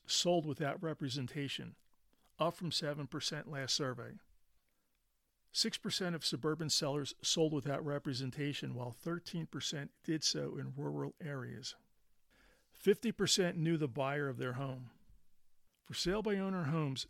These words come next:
typically sold for less than real estate agent assisted sales. They typically sold for a median price of two hundred twenty-five thousand dollars, compared to real estate agent assisted sales at three hundred forty-five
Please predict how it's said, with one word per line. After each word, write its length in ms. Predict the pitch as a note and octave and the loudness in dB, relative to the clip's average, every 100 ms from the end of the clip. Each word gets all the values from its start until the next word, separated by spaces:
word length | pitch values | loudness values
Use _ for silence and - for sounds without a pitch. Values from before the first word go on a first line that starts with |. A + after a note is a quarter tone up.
| - | -2
typically 460 | F#3 G3 G3+ G3 | 0 0 -2 0
sold 340 | - F3+ E3+ D3 | 2 2 2 0
for 180 | - | -4
less 440 | C#3 D#3 D3+ C3 - | -4 -2 0 0 -4
than 220 | D3 C#3+ | -4 -6
real 220 | D3 D#3 D#3+ | -2 -2 -2
estate 340 | - D#3 C#3+ - | -2 -2 -2 -4
agent 320 | D3 C#3 D#3+ F#3+ | -6 -4 -8 -2
assisted 480 | - C#3 - C3+ - | 0 0 -2 -4 -4
sales. 480 | D3 B2+ C3 - - _ _ _ _ _ _ _ _ _ _ _ _ _ _ _ | -2 -4 -8 -12 -14 _ _ _ _ _ _ _ _ _ _ _ _ _ _ _
They 100 | C#3+ | -6
typically 480 | B2+ G3+ A3 G3 F#3+ | 0 2 2 0 0
sold 320 | - F3+ F3 | 2 4 2
for 140 | - D3+ | 0 -2
a 40 | |
median 440 | C#3+ D#3 F3+ E3+ | 0 0 0 -2
price 340 | C#3+ D#3 D3+ - | -2 -2 -2 -2
of 120 | B2+ | -4
two 180 | - F3+ | -4 -2
hundred 260 | F3 E3+ D#3 | 0 -2 -4
twenty-five 680 | F3 D#3+ C3+ D3+ C#3 C#3 - | -4 -2 -2 -2 -4 -4 -8
thousand 400 | - D3 D3+ D#3 | -4 -2 0 0
dollars, 520 | C#3+ C#3 A#2+ A2 - - _ _ _ _ - | 0 0 0 -4 -8 -10 _ _ _ _ -8
compared 340 | D#3 - E3 | -6 -2 -2
to 60 | C#3 | -2
real 240 | C3 D#3+ | 0 0
estate 320 | D#3+ - C#3+ | 0 -2 -4
agent 300 | C3+ C3 D3 | -6 -6 -6
assisted 480 | C3 - D3+ - C3 | 0 0 0 -6 -6
sales 360 | - C#3+ C3+ B2+ | -4 -4 -4 -6
at 100 | B2+ | -6
three 200 | D3+ C3 | -6 -6
hundred 240 | C#3 - | -6 -8
forty-five 600 | - D3+ B2+ - C#3+ C#3+ | -10 -10 -8 -6 -4 -4